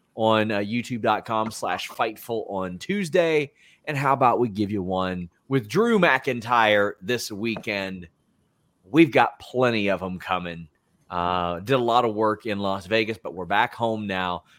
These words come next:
We're here talking A E W Dynamite. Uh, make sure you, uh, show us some love with that thumbs up, or you can donate a super chat. I mean,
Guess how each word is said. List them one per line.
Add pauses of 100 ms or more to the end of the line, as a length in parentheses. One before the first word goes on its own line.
We're
here
talking
A
E
W
Dynamite. (380)
Uh,
make
sure
you,
uh,
show
us
some
love
with
that
thumbs
up,
or
you
can
donate
a
super
chat.
I
mean,